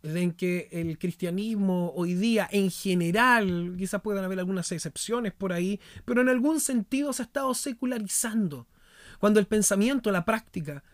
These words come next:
e incluso la misma institución ha perdido bastante relevancia al día de hoy. Yo creo que usted, en cierto sentido, también está de acuerdo conmigo. Pero esto va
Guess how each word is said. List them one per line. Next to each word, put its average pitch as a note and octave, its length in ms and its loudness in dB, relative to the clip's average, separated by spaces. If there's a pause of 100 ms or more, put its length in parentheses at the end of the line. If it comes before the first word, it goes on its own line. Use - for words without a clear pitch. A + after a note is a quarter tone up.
e D#3+ 60 -6
incluso G#3 340 -2
la F3+ 80 0
misma A3+ 240 4
institución G3+ 720 -2 (300)
ha F3 200 -6
perdido F3+ 380 -2
bastante G#3+ 800 -4
relevancia D#3+ 1040 -6 (100)
al C3 240 -14
día C#3 240 -12
de A2 100 -14
hoy. D#3 220 -10 (1000)
Yo D3+ 100 -6
creo F#3 180 0
que E3+ 60 -4
usted, F#3 420 -2 (180)
en D3+ 200 -6
cierto F#3 260 -6
sentido, E3+ 300 -2
también E3 240 -4
está E3 180 -6
de D3 80 -6
acuerdo C#3 320 -10
conmigo. E3 420 -2 (1500)
Pero B3+ 220 4
esto E4 280 0
va D4+ 400 2